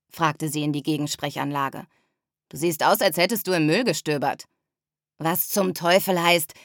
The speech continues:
gestöbert?“ Danica hüpfte von einem Fuß auf den anderen. Schweiß glänzte auf ihrer Stirn. Ungeduldig wischte sie mit schmutzigen Fingern darüber und verteilte die schwarzen Dreckspritzer dabei noch. „Das wüsstest du, wenn du mal ein Buch in die Hand nehmen würdest, Danica.“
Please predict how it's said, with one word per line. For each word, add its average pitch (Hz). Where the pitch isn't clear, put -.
gestöbert?“ 165
Danica 196
hüpfte 180
von 147
einem 156
Fuß 156
auf -
den 156
anderen. 151
Schweiß 180
glänzte 143
auf 147
ihrer 151
Stirn. 147
Ungeduldig 175
wischte 165
sie 160
mit 160
schmutzigen 160
Fingern 165
darüber 156
und 190
verteilte 196
die 139
schwarzen 143
Dreckspritzer 143
dabei 135
noch. 139
„Das 185
wüsstest 185
du, 202
wenn 180
du 175
mal 170
ein 170
Buch 226
in 175
die 160
Hand 156
nehmen 151
würdest, 151
Danica.“ 151